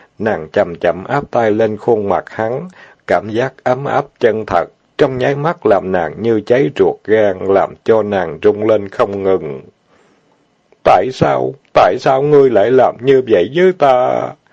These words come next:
Nàng thì thào tự hỏi, khóe miệng chậm chậm tràn ra vài tia máu tươi, vô thanh vô tức ôn nhu xoa xoa gương mặt hắn, trong mắt một tràn đầy vẻ nhu tình như nước.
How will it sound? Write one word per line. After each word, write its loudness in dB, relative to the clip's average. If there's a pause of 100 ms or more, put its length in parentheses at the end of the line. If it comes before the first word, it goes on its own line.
(440)
Nàng -2
thì 0
thào -2
tự 2
hỏi, -2
khóe -2
miệng -2
chậm 0
chậm -2
tràn -2
ra 0
vài 0 (120)
tia 2
máu -2
tươi, 0 (400)
vô 4
thanh -2
vô 2
tức -2 (140)
ôn 2
nhu 2
xoa -2
xoa 0
gương 0
mặt 0
hắn, -4 (460)
trong 0
mắt -4
một 0
tràn 0
đầy 2
vẻ -2
nhu 0
tình -4
như 0
nước. 2